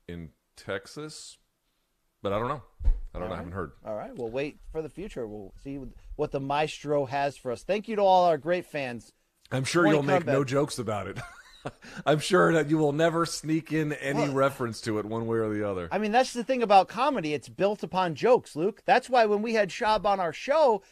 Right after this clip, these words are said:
Speaker 2: I came at him. I tried to get him to laugh and play comedy with me, Luke, but he <laughs> no-sold the shit out of me. Remember that? He was like, "I, I, I have no idea what you're speaking of." <laughs> Yeah.
Speaker 1: Well, I mean, you made the glass door reference to his face. I mean, I'm not sure what you were hoping for there.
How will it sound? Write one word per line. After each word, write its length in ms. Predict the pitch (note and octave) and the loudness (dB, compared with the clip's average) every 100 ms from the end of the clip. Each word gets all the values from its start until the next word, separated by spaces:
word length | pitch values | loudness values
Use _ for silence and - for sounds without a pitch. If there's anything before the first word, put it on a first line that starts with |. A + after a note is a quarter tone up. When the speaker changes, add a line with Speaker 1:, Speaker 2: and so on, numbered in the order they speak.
| _ _ | _ _
Speaker 2:
I 100 | F3+ | -2
came 340 | G3 - F4 F4+ | 0 2 2 6
at 240 | E4+ F#4+ | 8 10
him. 220 | F#4+ G#3+ A#2+ | 8 6 4
I 100 | - | 2
tried 280 | A#3+ D#4 D#4+ | 2 4 2
to 60 | C#4 | 4
get 180 | D#4 | 4
him 100 | E4 D4+ | 4 2
to 120 | C4 | -4
laugh 500 | A#3+ D4 F#4+ D#4 - | -2 0 2 2 0
and 160 | G3 E3 _ _ | -6 -6 _ _
play 240 | - C4+ | 4 4
comedy 540 | A3+ C4 D#4 G#4 D4 G#3+ | 4 -2 -2 -2 -2 0
with 180 | F#3+ | 0
me, 140 | F#3 F3+ | 0 2
Luke, 260 | F#3 G3 | 4 4
but 180 | G3+ G3+ | 4 0
he 160 | B3 C4+ | 2 4
<laughs> 0 | |
no-sold 720 | A#3+ C#4+ - - B3+ A#3+ F3+ | 8 8 8 2 4 4 2
the 120 | F3 | -6
shit 420 | D3+ - - B3 F#4+ | -8 -14 -8 -4 0
out 220 | C4 F#3 | 0 -2
of 100 | C#3 | -6
me. 100 | C#3 | -12
Remember 260 | D3 G#3 | -10 -6
that? 240 | C#4 D4 C#4 - - - | -2 -2 -6 -14 -16 2
He 100 | G#3+ - | 4 4
was 160 | G3 | 4
like, 240 | G#3+ G#3 - - - | 6 6 4 -8 -4
"I, 420 | - A3 C5+ G#3 - - _ | 4 6 6 0 -4 -8 _
I, 420 | C#3 E3+ E3 G4 - - - | 0 2 0 -2 -6 -10 0
I 100 | E3+ | 4
have 140 | G#3 | 4
no 140 | C#3 F3+ | 2 2
idea 240 | F#3+ G#3+ | 2 0
what 80 | A3 | -2
you're 80 | A3+ | -4
speaking 380 | - A#3+ - D#3 | -8 -8 -6 -6
of." 180 | A#2+ D3 | -4 4
<laughs> 0 | |
Yeah. 460 | A#3+ B4 - B2+ - G#4+ B2+ - - - _ _ _ _ - - - | 4 4 2 0 -2 -8 -12 -12 -18 -20 _ _ _ _ -20 -20 -6
Speaker 1:
Well, 160 | D3 D3+ | 2 4
I 100 | D3 | 4
mean, 160 | D#3 | 0
you 80 | D3+ | -2
made 180 | D3+ C#3 | -2 -2
the 60 | A#2 | -4
glass 340 | B2 B2 G#2 | -4 -4 -2
door 180 | A#2+ A2 | -2 -2
reference 440 | G2+ G2 G2 F2+ | -2 -6 -10 -10
to 140 | - F#2 | -8 -8
his 120 | E2+ | -10
face. 380 | - G#2 F2 F2+ | -8 -6 -6 -8
I 60 | |
mean, 100 | G#2 | -8
I'm 80 | A2 | -8
not 120 | A2+ A2 | -8 -6
sure 160 | A#2+ | -6
what 120 | G2 | -6
you 120 | G2 F#2 | -6 -8
were 80 | |
hoping 300 | F#2+ G2+ F2+ E2 | -8 -8 -10 -12
for 240 | F#2+ F2+ | -10 -8
there. 280 | F2+ F#2 | -8 -8